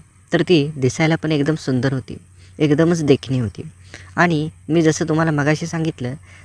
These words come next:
तशी ती अंगाने एकदम टच्च भरलेली होती. ती थोडीशी जाडजूड झाली होती आणि तिची ती गुबगुबीत थानं आता खूपच फुगली होती.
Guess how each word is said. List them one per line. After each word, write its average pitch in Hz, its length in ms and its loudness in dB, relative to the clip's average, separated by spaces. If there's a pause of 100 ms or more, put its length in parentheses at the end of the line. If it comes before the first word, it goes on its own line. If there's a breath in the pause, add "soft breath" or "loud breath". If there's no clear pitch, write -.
(120)
तशी 165 160 4
ती 139 260 -2 (180)
अंगाने 143 340 0
एकदम 147 240 -2 (100)
टच्च - 260 -4
भरलेली 143 400 2
होती. 131 240 -4 (520 soft breath)
ती 175 120 6
थोडीशी 170 460 4
जाडजूड 147 600 2
झाली 147 260 0
होती 139 220 -4 (440)
आणि 160 340 2 (120)
तिची 160 240 -2
ती 165 60 0
गुबगुबीत 156 540 2
थानं 147 280 2 (340 soft breath)
आता 139 240 -2
खूपच 160 380 -2
फुगली 123 300 -2
होती. 110 240 -6